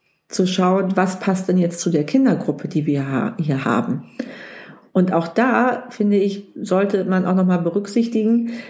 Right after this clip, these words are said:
wann fange ich überhaupt an mit dem letzten Kita-Jahr? Braucht es das überhaupt? Also ich hatte tatsächlich in den letzten Wochen auch den Gedanken, braucht es das überhaupt? Gleichzeitig weiß ich auch durch meinen Sohn, der auch in meiner, ähm, alten Kita war,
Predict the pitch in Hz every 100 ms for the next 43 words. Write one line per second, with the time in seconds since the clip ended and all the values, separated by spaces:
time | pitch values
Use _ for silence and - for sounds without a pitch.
0 | - - 190 185 185 185 185 170 170 160
1 | 160 165 190 240 254 247 247 240 247 240
2 | 233 262 254 277 403 - - _ _ _
3 | _ _ - 151 160 - 160 160 - 151
4 | 135 226 - 185 160 190 196 190 175 185
5 | 202 202 185 180 180 180 190 175 180 175
6 | 175 180 175 175 175 170 170 175 - -
7 | - - 135 147 151 - 160 - 160 165
8 | 156 156 196 320 - - - - - -
9 | 190 190 190 185 - 165 175 202 190 180
10 | 180 - 170 151 170 247 247 175 170 170
11 | 160 160 156 160 165 160 160 - - 156
12 | 160 170 180 185 233 208 226 262